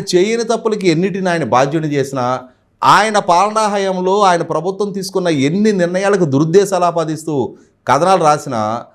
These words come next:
ఆయన అధికారికంగా చర్య-, చర్యలు తీసుకోవడానికి ఉపక్రమించలా. కానీ ఇవాళ బీఆర్ నాయుడు గారు తీసుకుంటున్న ఈ నిర్ణయం కారణంగా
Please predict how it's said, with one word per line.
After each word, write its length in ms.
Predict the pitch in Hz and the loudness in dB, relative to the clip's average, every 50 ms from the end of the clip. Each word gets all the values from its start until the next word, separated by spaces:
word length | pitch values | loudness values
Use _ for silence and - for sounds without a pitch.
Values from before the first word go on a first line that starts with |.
| _ _ _ _ _ _ - | _ _ _ _ _ _ 0
ఆయన 420 | 98 110 131 160 175 185 185 190 202 226 247 233 - - - _ - | 2 4 4 4 2 0 -2 -4 -6 -6 -6 -8 -10 -14 -16 _ -8
అధికారికంగా 920 | 117 131 160 175 170 208 202 196 196 190 190 180 170 165 165 165 175 196 220 226 220 | -4 -4 -4 -2 0 0 2 2 2 0 -2 -4 -6 -6 -4 -2 0 0 0 0 -2
చర్య-, 340 | - 160 147 147 160 160 - | -2 -2 -2 0 -2 -4 -6
చర్యలు 360 | - - 139 151 175 180 170 | -4 -2 -2 0 0 -2 -4
తీసుకోవడానికి 600 | 165 160 170 - 151 151 151 151 151 139 151 135 123 113 110 110 - - - _ _ _ - | -4 -6 -6 -6 -4 -2 -2 -2 -4 -4 -2 0 0 0 0 -2 -4 -8 -14 _ _ _ -2
ఉపక్రమించలా. 640 | 110 131 170 170 165 156 156 147 143 165 117 95 - - - _ _ _ _ _ _ _ _ | 0 0 2 2 0 0 -2 -4 -2 -2 0 0 -2 -4 -10 _ _ _ _ _ _ _ _
కానీ 280 | - 147 180 226 233 233 | 2 2 2 2 0 -2
ఇవాళ 280 | 220 202 165 139 127 127 151 190 226 214 - - _ _ _ _ _ - | -2 0 0 0 0 0 -2 -2 -4 -8 -12 -20 _ _ _ _ _ -18
బీఆర్ 420 | 107 101 131 160 190 214 214 208 | -6 -2 2 4 4 4 4 2
నాయుడు 200 | 208 208 208 196 | 0 -2 -2 -2
గారు 180 | - 208 202 175 | -2 -2 -4 -4
తీసుకుంటున్న 600 | 160 180 165 165 - 170 160 151 151 143 139 131 123 113 101 - - - _ - | -4 -8 -10 -8 -8 -8 -6 -6 -6 -6 -4 -2 -2 -2 -2 -4 -10 -18 _ -4
ఈ 120 | 135 139 | -2 0
నిర్ణయం 400 | 135 127 127 143 170 175 180 175 | 0 0 0 2 0 0 0 0
కారణంగా 500 | - 156 131 117 101 101 92 87 85 80 | 0 0 0 0 0 -2 -6 -6 -8 -10